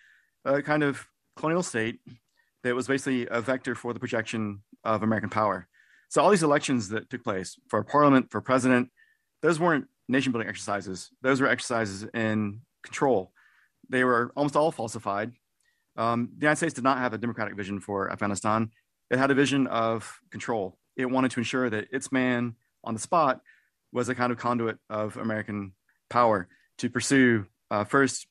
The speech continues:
counterterrorism and then counterinsurgency, and essentially to, you know, dictate what American wanted to see on the ground there. All this was critiqued. Numerous scholars and journalists pointed to this. Your earlier caller noted all the lies.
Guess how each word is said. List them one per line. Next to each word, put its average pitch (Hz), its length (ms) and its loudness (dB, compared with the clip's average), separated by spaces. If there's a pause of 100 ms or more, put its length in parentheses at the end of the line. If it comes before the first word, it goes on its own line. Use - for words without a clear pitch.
(100)
counterterrorism 139 840 0
and 110 80 -6
then 110 80 -4
counterinsurgency, 123 800 0 (440)
and 123 80 -4
essentially 127 320 -2
to, 117 360 -4
you 113 120 -6
know, 101 80 -6
dictate 113 500 -2 (300)
what 113 120 -2
American 110 320 0
wanted 101 180 -6
to - 60 -10
see 104 380 -6
on 104 120 -2
the 95 60 -2
ground 107 240 2
there. 98 220 -4 (440)
All 175 160 4
this 202 140 4
was 165 100 -2
critiqued. 135 480 0 (180)
Numerous 165 260 2
scholars 127 340 2
and 113 80 -6
journalists 123 360 -2
pointed 135 240 -2
to 135 60 -6
this. 143 340 -6 (320)
Your 127 100 0
earlier 160 180 4
caller 143 200 4
noted 135 220 4
all 117 120 2
the 107 100 -4
lies. 147 460 0